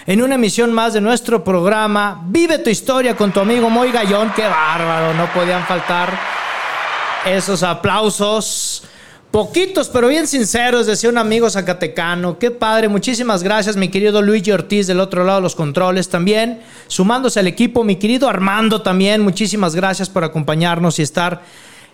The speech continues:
en esta operación importantísima para que la magia suceda dentro de la cabina.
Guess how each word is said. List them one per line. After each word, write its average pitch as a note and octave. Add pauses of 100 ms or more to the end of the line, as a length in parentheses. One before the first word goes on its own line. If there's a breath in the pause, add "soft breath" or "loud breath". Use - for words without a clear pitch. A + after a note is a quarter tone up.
(160)
en G3
esta A3+
operación G#3 (220)
importantísima F3
para E3+
que E3+
la E3
magia F#3
suceda D3
dentro D3
de C#3
la C3
cabina. E3